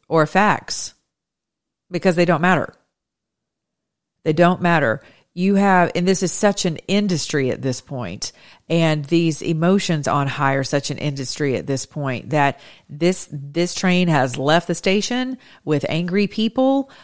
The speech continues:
uh, angry about lies and not understanding that this is going to, if they actually hold to their opinion that was leaked, um, it'll get kicked back to the states.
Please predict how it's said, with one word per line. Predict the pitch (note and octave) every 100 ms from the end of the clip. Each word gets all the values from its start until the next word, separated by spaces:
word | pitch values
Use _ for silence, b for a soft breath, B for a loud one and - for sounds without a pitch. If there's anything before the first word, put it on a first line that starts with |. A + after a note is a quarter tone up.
| _
uh, | - F3+ A#2 -
angry | E3 F3 F#3 G3
about | E3 D#3 G#2+
lies | C3+ C3+ D#3 G3+ A3+ F#3+ -
and | - D3
not | D#3 D#3
understanding | C#3 - - D#3+ F3+ E3
that | C3 C3
this | D3+ D3
is | C#3 -
going | D3 D3 D3
to, | - C#3+ C3+ - -
if | E3 F#3+ - - -
they | D#3+ C#3+
actually | C#3 - B2+
hold | C3 C3 A#2
to | - F#3 G3+
their | F#3+ F#3
opinion | F#3 F#3+ G3 A3+ A#3 _
that | E3 D#3
was | E3+ E3+
leaked, | F3 G#3+ - - _ _ _ _ _ _ _ - B B B B B
um, | E3 E3 D#3 D3+ C#3
it'll | E3+ E3+
get | D#3 D3
kicked | D#3 C#3+
back | B2 A2+
to | D3
the | C#3+
states. | D3+ - A#2 - - -